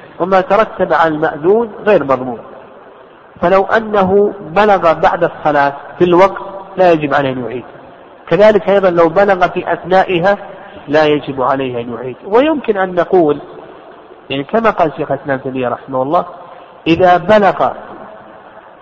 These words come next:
بعد الصلاة في الوقت لا يجب أن يعيد، لكن إذا بلغ في أثناء الصلاة نقول إن صلى ركعة أدرك الصلاة لا يجب عليه أن يعيد،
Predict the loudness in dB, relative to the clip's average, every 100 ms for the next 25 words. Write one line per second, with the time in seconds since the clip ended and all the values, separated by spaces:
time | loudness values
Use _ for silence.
0 | -20 -12 0 0 0 0 2 2 -2 -4
1 | -4 -4 -2 2 4 2 -4 -2 0 4
2 | 6 4 2 -10 -2 0 0 -2 -6 -8
3 | -10 -12 -16 -20 -20 -20 -20 -20 -20 -20
4 | -20 -20 -16 -2 0 0 -4 -6 -2 4
5 | 4 4 2 4 2 0 -2 -6 -4 -2
6 | -2 -4 0 2 2 -2 -12 -20 -20 -12
7 | -4 2 2 2 -2 0 0 2 4 4
8 | 2 2 2 0 -8 -4 -2 -2 -2 -4
9 | -2 -4 -4 -14 -20 -20 -20 -20 -20 -12
10 | 0 2 2 -2 -4 -4 -4 -8 -12 -14